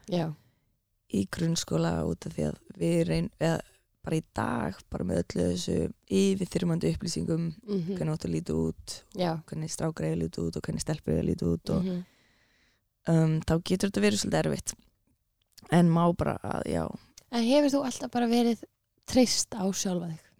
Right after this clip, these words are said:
Speaker 2: Hundrað prósent ekki.
Speaker 1: Nei.
Speaker 2: Nei, nei, nei, nei, nei. Ég
Speaker 1: Ok.
Speaker 2: bara, eins og ég segi, eftir því ég var eldri og,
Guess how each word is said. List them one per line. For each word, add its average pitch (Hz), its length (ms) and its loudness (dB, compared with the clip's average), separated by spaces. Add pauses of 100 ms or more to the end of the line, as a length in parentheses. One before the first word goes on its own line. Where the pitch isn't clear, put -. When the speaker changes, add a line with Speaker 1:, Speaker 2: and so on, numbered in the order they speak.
(380)
Speaker 2:
Hundrað 233 360 0
prósent 185 300 -2
ekki. 190 480 -6 (260)
Speaker 1:
Nei. 202 340 8
Speaker 2:
Nei, - 0 -
nei, 170 160 4
nei, 160 100 2
nei, 156 100 2
nei. 156 200 -2 (120)
Ég 180 300 6
Speaker 1:
Ok. 170 100 -4
Speaker 2:
bara, 160 300 0
eins 175 180 0
og 185 60 0
ég - 20 -2
segi, - 200 2
eftir - 300 -4
því 190 140 2
ég 175 40 2
var 175 140 0
eldri 185 600 0
og, 170 320 -2